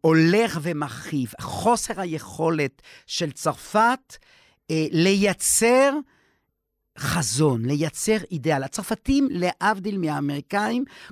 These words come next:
גם לאמריקאים יש חזון, אבל הם זקוקים לחזון. הם זקוקים לדמויות פוליטיות. לא אמרנו את זה. מה שקורה אחרי דה גול, וזה שמחפשים דמויות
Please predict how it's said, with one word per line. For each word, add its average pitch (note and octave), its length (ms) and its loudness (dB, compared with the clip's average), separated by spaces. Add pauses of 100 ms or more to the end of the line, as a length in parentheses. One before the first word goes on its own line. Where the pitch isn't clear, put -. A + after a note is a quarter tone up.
גם - 120 -8
לאמריקאים A3+ 400 2
יש - 160 4
חזון, D3+ 400 2
אבל F3 180 -2
הם G#3+ 80 -2
זקוקים A3+ 400 -6
לחזון. B2 560 -8 (320)
הם F#3+ 100 2
זקוקים C4+ 440 0
לדמויות F#3 400 0
פוליטיות. F3 320 2
לא A3 100 6
אמרנו A#3 500 4
את A#2 80 -6
זה. B2+ 220 -8 (640)
מה B3 200 2
שקורה A3+ 560 -2
אחרי G3 320 -4
דה D3 160 -4
גול, F3+ 340 -2
וזה E3+ 200 -8
שמחפשים - 1300 -6
דמויות D#3 760 -2